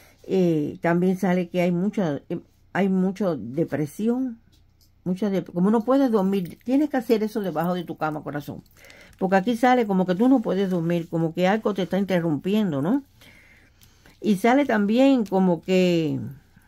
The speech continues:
tú estás, tú estás en guardia para lo que venga. Tú estás como que venga, que venga, ¿ves? ¿Estás viendo ahí? Tú estás ahí en guardia, ¿no? Esto aquí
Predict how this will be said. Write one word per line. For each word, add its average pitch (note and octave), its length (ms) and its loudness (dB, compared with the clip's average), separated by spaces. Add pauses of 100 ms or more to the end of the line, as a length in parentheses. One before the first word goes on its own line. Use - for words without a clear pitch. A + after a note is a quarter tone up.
(3250)
tú A#3+ 100 2
estás, C#4 580 4
tú C#4 100 2
estás D4 380 2
en A3+ 160 0
guardia D#3 460 0
para E3+ 120 2
lo F#3+ 100 0
que G#3 100 0
venga. E3 380 -2
Tú G#3+ 80 -2
estás A#3 380 0
como F#3 420 -2
que F#3 140 -2
venga, C#4 340 2
que A3 160 -2
venga, D3+ 380 -2
¿ves? B3 220 0 (760)
¿Estás A3+ 240 2
viendo G3+ 340 2
ahí? A#3 280 2 (680)
Tú B3+ 100 0
estás C#4+ 360 2
ahí C4 420 0
en F#3 180 0
guardia, E3 500 -2
¿no? B3 180 -2 (840)
Esto A#3 340 2
aquí B3+ 440 0